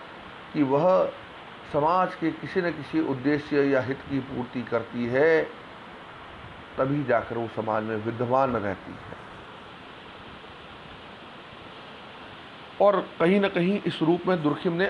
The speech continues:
अपराध को भी, जब हम सामाजिक तथ्यों की बात करेंगे, सोशल फैक्ट्स की बात करेंगे, दुर्खिम ने अपराध को भी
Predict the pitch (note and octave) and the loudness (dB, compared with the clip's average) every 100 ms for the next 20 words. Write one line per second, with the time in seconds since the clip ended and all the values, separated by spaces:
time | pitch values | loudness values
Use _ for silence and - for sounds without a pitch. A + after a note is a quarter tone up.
0 | D3 C3+ C3+ D3 E3+ D#3+ D3 C3 D3+ G#3+ | 2 4 6 6 6 2 2 2 4 4
1 | G3+ - - - - - - - - D3 | 2 -2 -14 -16 -16 -16 -18 -8 0 2
2 | C#3+ C#3+ C#3+ D3 D3 - F3 - D3+ D3 | 4 4 4 4 0 2 0 2 4 4
3 | C#3+ D3+ D#3 D3+ C#3+ D3+ C3 D#3+ D#3+ - | 6 2 2 2 0 0 2 2 2 -4
4 | - - - C#3 D3+ B2+ B2 D3 D#3 C3 | 2 2 2 0 2 0 -2 0 2 2
5 | B2+ E3+ E3+ E3 E3 | 4 4 4 2 0